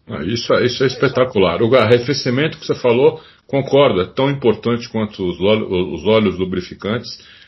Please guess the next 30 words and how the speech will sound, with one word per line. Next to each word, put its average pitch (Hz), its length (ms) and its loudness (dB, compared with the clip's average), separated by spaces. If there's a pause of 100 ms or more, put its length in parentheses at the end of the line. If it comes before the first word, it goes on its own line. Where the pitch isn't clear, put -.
(100)
principalmente 117 560 0
na 95 140 -2
Fórmula 92 400 -2
um, 104 180 0
que - 280 -4 (480)
não, 120 400 0
é 127 60 4
um 110 120 4
carro 127 260 4
que 135 100 -4
não 120 140 2
tem 120 180 2
nem 143 160 2
ventoinha, 113 840 0 (460)
ou 113 140 4
seja, 80 580 2 (380)
é, 80 680 -4
se - 160 -6
não 135 100 -2
tiver 131 500 2
líquidos, 107 760 -2
é, 92 140 -2
pra 98 520 0 (260)
refrigerar 110 520 2
o 117 40 2
motor 98 540 2 (480)
muito 143 400 4
bons, 131 360 4
o 160 40 -4
motor 165 540 0